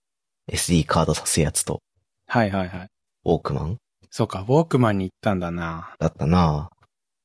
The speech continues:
Speaker 1: そう。あの、香水瓶型って言われるタイプの、
Speaker 2: はいはいはい。
Speaker 1: ユーエスビー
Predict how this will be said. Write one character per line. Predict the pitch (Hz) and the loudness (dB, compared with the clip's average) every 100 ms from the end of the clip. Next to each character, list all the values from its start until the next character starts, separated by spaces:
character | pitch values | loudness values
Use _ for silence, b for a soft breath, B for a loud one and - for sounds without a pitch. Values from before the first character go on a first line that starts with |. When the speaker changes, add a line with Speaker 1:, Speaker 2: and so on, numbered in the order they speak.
| _ _ _ _ | _ _ _ _
Speaker 1:
そ | - 82 - - | -2 0 0 -6
う。 | - | -4
あ | 82 | -2
の、 | 151 147 | 0 -2
香 | - 104 101 | -2 2 2
水 | - 101 98 | 4 2 4
瓶 | 98 92 | 2 2
型 | 90 - | 2 2
っ | 87 | 0
て | - | 2
言 | 87 | 4
わ | 87 | 4
れ | 85 85 | 2 0
る | |
タ | - 87 | 0 -2
イ | |
プ | - - | 0 -2
の、 | 82 90 - _ _ - | -4 -8 -14 _ _ -2
Speaker 2:
は | 147 | 0
い | 123 | 2
は | 113 104 | -2 -4
い | |
は | 98 92 | -4 -6
い。 | - _ _ | -10 _ _
Speaker 1:
ユ | - 90 | 0 4
ー | 90 | 4
エ | |
ス | - 95 | 2 2
ビ | 95 82 | 4 4
ー | 73 | 2